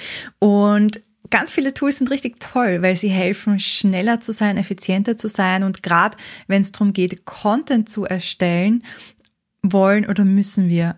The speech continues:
schneller werden, wenn wir mithalten wollen. Und jetzt habe ich mir gedacht, ich gebe dir eine Liste mit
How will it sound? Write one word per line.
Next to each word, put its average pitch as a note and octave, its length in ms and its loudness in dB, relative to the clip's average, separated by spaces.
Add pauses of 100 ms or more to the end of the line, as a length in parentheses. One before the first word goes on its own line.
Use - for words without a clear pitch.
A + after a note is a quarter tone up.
schneller D#3 680 -2
werden, D#3+ 500 0
wenn D3+ 140 0
wir D#3 120 0
mithalten D3 600 -6
wollen. C#3 400 -8 (460)
Und G#3+ 100 2
jetzt G#3+ 140 -2
habe A3+ 80 0
ich A#3 100 -4
mir A#3+ 80 4
gedacht, A3 400 -2 (100)
ich - 240 -4
gebe A3+ 260 -2
dir B3 140 0
eine G#3+ 140 2
Liste A#3 480 -2
mit A3 380 -2